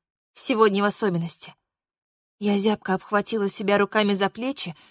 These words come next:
не ожидая от разговора с этим человеком ничего хорошего. «Я согласен отпустить вас», —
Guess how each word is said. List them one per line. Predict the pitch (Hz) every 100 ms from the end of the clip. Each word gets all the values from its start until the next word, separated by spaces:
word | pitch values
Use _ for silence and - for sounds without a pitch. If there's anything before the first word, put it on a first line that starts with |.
| _
не | 240 233
ожидая | 233 226 214 247 233
от | 220 220
разговора | 214 220 214 247 220
с | 226
этим | 226 208
человеком | - 214 220 285 190
ничего | 185 190 226 208
хорошего. | 208 196 170 - - - _ _ _ _ _ _ _ _ _ _ _ _ _ _ _ -
«Я | 202 190
согласен | - 196 208 190 147 180 165
отпустить | 165 - 175 - 156 -
вас», — | 143 - -